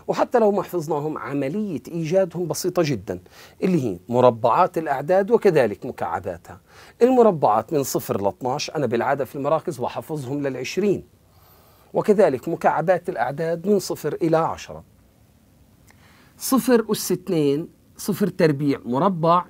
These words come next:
يعني مرفوع لأس اتنين، مش الاتنين بنحكي لها تربيع. صفر تربيع ما راح أكتب للمصحح صفر ضرب صفر ويساوي صفر، بحسبها بعقلي. صفر تربيع يعني الصفر بدي أضربه في نفسه مرتين.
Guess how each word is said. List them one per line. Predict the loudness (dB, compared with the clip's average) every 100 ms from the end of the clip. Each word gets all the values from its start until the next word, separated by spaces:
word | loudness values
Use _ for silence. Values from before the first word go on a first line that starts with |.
| -6
يعني | -2 0
مرفوع | 0 0 -6 -4
لأس | -4 -6 -10
اتنين، | -10 -4 -4
مش | -4
الاتنين | -6 -4 0 2
بنحكي | 0 -4
لها | -4
تربيع. | -4 -6 -2 -2 -2 -6 -20 -20 -20 -8
صفر | -4 0 0
تربيع | 2 0 0 0 0 -2 -12 _ -8
ما | -2 0
راح | 0 -2
أكتب | -12 -10 -2
للمصحح | 0 0 -6 -8 -8 -12
صفر | -8 -8 -4 -4
ضرب | 0 0 0
صفر | -8 -8 -8 -4
ويساوي | -6 -4 -4 -4 -6
صفر، | -12 -8 -10 -10 -20 -20 -12 -6
بحسبها | -6 -6 -8 -10
بعقلي. | -14 -16 -16 -18 _ _
صفر | -12 -10 -12
تربيع | -10 -10 -8 -10 -8
يعني | -12 -14
الصفر | -14 -14 -14 -12
بدي | -8
أضربه | -10 -10 -14
في | -14 -14
نفسه | -14 -12
مرتين. | -12 -10 -12